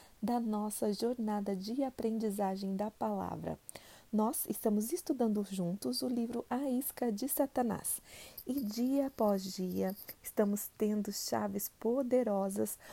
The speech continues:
para podermos vencer e enfrentar o inimigo das nossas almas. Hoje daremos continuidade na segunda parte do nono capítulo. Está lá na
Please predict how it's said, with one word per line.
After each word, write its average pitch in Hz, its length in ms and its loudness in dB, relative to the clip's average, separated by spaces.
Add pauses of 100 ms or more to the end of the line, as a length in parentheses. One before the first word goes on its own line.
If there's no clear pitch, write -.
(120)
para 208 160 2
podermos 196 640 2
vencer 220 1040 4 (320)
e 214 240 4
enfrentar 277 680 2
o 208 100 2
inimigo 233 460 2
das 196 320 4
nossas 202 500 0
almas. - 460 0 (440)
Hoje 240 440 8
daremos 202 480 2
continuidade 269 1080 0 (280)
na 220 200 0
segunda 277 580 0
parte 214 480 0
do 254 240 0
nono 262 400 -2
capítulo. - 640 -2 (680)
Está 220 380 2
lá 330 480 2
na 311 220 -2